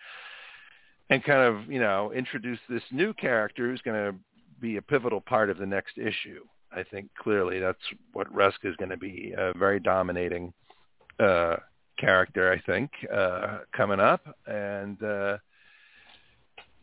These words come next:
I, uh, I wanna also echo what you said about, uh,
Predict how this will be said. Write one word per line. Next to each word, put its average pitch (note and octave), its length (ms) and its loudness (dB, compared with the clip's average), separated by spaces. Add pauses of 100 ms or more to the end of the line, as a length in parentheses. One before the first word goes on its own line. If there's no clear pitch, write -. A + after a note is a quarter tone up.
(120)
I, E3 340 6
uh, C3+ 480 2
I D3+ 120 2
wanna E3 220 2
also D3 440 0
echo C#3 320 -4
what B2+ 200 -6
you A#2 120 -10 (120)
said A#2 180 -6
about, G2 420 -8 (100)
uh, F#2 560 -10